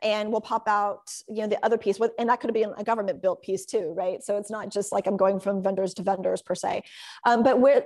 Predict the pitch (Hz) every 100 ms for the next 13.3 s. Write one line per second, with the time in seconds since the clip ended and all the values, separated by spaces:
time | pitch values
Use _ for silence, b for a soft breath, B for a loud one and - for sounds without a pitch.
0 | - 233 240 285 254 - - 311 311 262
1 | 247 - 214 220 208 214 214 220 254 240
2 | 208 220 220 196 185 190 196 196 - 196
3 | 180 214 196 190 - 185 175 185 - B
4 | B - 196 190 180 180 190 - - 226
5 | 214 214 - 208 202 202 - 214 233 220
6 | 202 202 202 185 196 175 - - 190 196
7 | 185 - 185 185 175 185 - 190 196 190
8 | - 185 - 170 - B B B B 240
9 | 233 226 220 220 - 233 269 294 285 277
10 | 277 247 226 226 214 208 - - 226 208
11 | 202 202 214 233 240 247 - 240 214 214
12 | 208 208 - _ _ _ _ _ 220 214
13 | 208 214 220